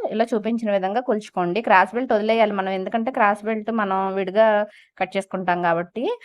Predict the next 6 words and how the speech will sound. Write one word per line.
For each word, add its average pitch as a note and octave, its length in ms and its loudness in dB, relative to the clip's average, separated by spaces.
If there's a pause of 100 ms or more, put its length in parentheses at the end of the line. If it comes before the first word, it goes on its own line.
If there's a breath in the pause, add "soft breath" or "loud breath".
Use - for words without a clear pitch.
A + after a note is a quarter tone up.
(260 loud breath)
దీనికైతే A3+ 580 2
నాకు A3 340 -2 (720)
ఐదున్నర G#3+ 580 0
ఇంచులు G#3 340 -2
అయితే G#3+ 200 -2
వచ్చింది. F#3+ 560 -4